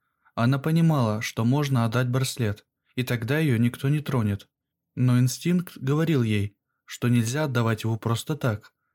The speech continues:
иначе она предаст единственного человека, который поверил в нее. "Что ты делаешь? Дай мне его скорее!"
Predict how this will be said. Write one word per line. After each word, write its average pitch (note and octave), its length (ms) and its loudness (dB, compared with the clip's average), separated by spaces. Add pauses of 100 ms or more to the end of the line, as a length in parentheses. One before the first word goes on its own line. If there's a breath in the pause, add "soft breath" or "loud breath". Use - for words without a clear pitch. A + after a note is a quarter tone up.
(160)
иначе A#2+ 640 -2
она B2+ 220 0
предаст B2+ 420 -2
единственного D3+ 640 -2
человека, A#2+ 720 -2
который A#2+ 360 0
поверил C3 380 0
в G2+ 80 0
нее. G#2 200 0 (440)
"Что - 300 -4
ты G3+ 120 2
делаешь? A#2 800 0
Дай C#3 300 0
мне C#3+ 160 2
его C3+ 140 2
скорее!" A2 580 0